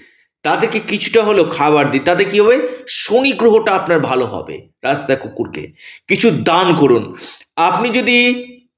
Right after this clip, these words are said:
সাত দিন একটা নিয়ম করেন, দেখবেন অনেকটা বেটার রেজাল্ট হবেন।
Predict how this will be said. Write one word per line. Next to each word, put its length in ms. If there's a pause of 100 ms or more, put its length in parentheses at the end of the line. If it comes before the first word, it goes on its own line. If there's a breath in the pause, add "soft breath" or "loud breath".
(160)
সাত 460
দিন 160
একটা 180
নিয়ম 360
করেন, 400
দেখবেন 260
অনেকটা 400
বেটার 340
রেজাল্ট 240
হবেন। 220